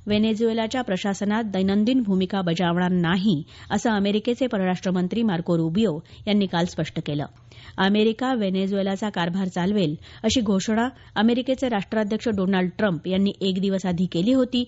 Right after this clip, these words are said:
त्यानंतर रुबियो यांनी एका दूरचित्रवाणी वाहिनीशी संवाद साधताना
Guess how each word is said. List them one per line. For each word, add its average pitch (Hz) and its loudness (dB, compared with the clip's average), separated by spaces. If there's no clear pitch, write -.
त्यानंतर 202 2
रुबियो 233 2
यांनी 240 0
एका 220 0
दूरचित्रवाणी 226 0
वाहिनीशी 185 0
संवाद 175 -2
साधताना 175 0